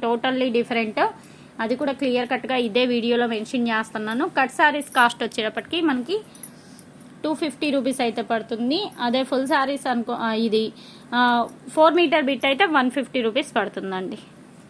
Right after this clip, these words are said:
And ఇది కూడా చాలా బాగుంది,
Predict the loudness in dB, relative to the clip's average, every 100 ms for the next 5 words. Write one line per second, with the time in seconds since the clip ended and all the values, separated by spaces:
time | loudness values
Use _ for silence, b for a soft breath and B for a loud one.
0 | -20 -20 -20 -20 -20 -20 -20 -20 -20 -20
1 | -20 -14 -6 0 2 2 2 2 2 4
2 | 4 4 2 2 2 0 0